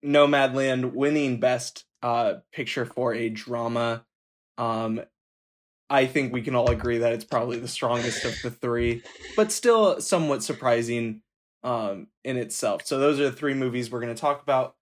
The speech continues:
starting with the movie that won Rosamund Pike her Best Actress for a comedy, and we're gonna emphasize the term comedy 'cause evidently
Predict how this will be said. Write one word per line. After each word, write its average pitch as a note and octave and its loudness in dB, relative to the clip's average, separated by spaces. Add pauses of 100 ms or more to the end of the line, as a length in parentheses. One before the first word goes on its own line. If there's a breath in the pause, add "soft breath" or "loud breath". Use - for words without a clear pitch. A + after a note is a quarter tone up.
(140)
starting D#3 2
with A#2+ 0 (920)
the B2+ -4 (560)
movie C#3 0
that A2+ -2
won B2 0 (180)
Rosamund F3+ -2
Pike E3+ 0 (540)
her C3+ -2
Best B2 -2
Actress B2+ -6
for B2+ -4
a A#2+ -4
comedy, B2+ 2
and B2+ -6
we're A#2+ -2
gonna A#2+ -2
emphasize C#3 -4
the A#2+ -8
term A2+ -8
comedy A#2 -2
'cause A2 -10
evidently A#2 -6